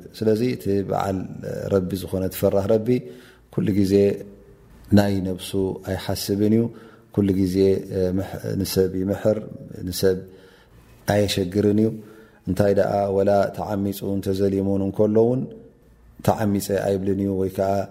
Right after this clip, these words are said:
ካብቲ ዝወረዶ ወይ ከዓ ካብቲ መሰሉ ዝያዳ ንኽሓትት እውን ኣይ ይርከብን ማለት እዩ። እ፣ እቲ ሳልሳይ ብህፃኖ ተዛረበ፣ እ፣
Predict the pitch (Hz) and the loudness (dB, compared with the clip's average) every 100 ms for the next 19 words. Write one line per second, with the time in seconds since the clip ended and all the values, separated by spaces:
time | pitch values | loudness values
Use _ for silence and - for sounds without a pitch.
0 | - - _ - 101 95 104 95 95 95 | -12 -20 _ 0 0 0 -4 -2 0 0
1 | 95 95 98 98 95 98 95 95 - 104 | 0 0 0 0 -2 -6 -4 -6 -4 -2
2 | 101 98 95 95 95 95 98 95 95 95 | -2 -2 -4 -2 -2 0 2 2 2 -2
3 | 92 101 95 98 110 127 147 - - - | -4 -4 -2 0 2 0 0 -10 -20 -16
4 | - 98 98 92 92 - 98 95 - 92 | -2 0 0 -2 -8 -6 -4 -4 -2 -2
5 | 87 87 85 82 80 - 104 110 110 135 | -2 -2 -4 -6 -2 6 6 6 4 0
6 | 139 - 127 123 117 117 113 104 104 101 | 0 0 0 0 0 0 0 -2 -4 -4
7 | 101 104 95 92 95 101 104 107 123 120 | -4 -4 -4 -4 0 2 2 2 0 0
8 | - 101 | -4 -6